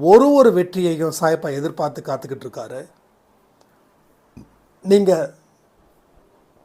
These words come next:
உங்களோட துன்பம் அப்படின்றது ஒரு தற்காலிகமானது தானே தவிர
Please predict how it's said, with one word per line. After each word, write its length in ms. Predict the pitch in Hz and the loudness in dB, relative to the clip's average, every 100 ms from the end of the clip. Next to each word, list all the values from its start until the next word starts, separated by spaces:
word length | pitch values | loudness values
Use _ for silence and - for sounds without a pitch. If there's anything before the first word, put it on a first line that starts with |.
| _ _ _ - | _ _ _ -10
உங்களோட 400 | 180 196 180 170 | 2 4 4 2
துன்பம் 480 | - 240 247 240 220 | 0 0 0 -2 -4
அப்படின்றது 680 | 175 170 180 165 151 156 120 120 - _ _ _ _ _ _ _ _ - | -4 -4 -4 -6 -8 -8 -12 -18 -20 _ _ _ _ _ _ _ _ -2
ஒரு 260 | 208 202 - | 0 2 2
தற்காலிகமானது 960 | 196 190 233 233 208 196 175 170 156 | 0 2 4 4 4 2 2 -2 -2
தானே 220 | 151 151 | -2 -4
தவிர 540 | 151 143 147 170 - | -6 -6 -6 -6 -8